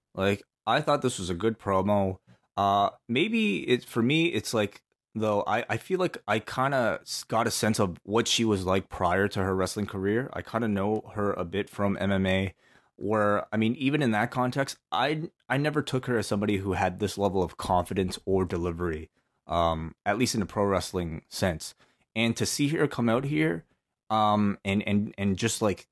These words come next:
play the bully really well, do a promo like this without, you know, stuttering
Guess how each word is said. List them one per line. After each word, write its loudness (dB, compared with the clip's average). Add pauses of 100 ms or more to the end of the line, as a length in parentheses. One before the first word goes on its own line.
(260)
play 0
the 0
bully 0
really 2
well, 2
do 0
a 2
promo 2
like 0
this 0
without, 0 (300)
you -2
know, 2
stuttering 2